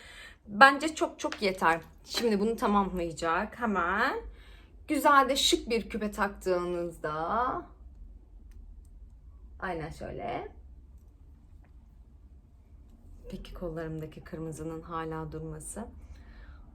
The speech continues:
Dursun bakalım. Küpelerimizde de taktık mı?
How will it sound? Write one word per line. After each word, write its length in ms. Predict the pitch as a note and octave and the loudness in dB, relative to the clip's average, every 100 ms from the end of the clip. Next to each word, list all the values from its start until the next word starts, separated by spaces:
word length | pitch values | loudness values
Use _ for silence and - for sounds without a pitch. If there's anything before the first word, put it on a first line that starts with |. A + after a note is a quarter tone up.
| - - - A#3 | -20 -18 -14 -10
Dursun 280 | G#3+ - | -10 -10
bakalım. 340 | - - F#3+ G#3 - - - - - - - - - - - - - - - - - - - - - - - - - - - - - - - - - - - - - - | -12 -12 -10 -10 -14 -18 -20 -20 -20 -20 -20 -20 -18 -18 -18 -18 -20 -18 -18 -20 -20 -20 -18 -18 -18 -20 -20 -18 -18 -18 -18 -18 -16 -16 -16 -14 -14 -14 -16 -16 -16 -14
Küpelerimizde 840 | - C#4+ A3+ G3+ G3 F#3+ F#3+ G3 - | -6 -4 -2 -2 -4 -6 -4 -4 -4
de 80 | - | -12
taktık 600 | B3+ - - - B3 - | -10 -10 -10 -10 -10 -10
mı? 240 | B3 B3 | -10 -8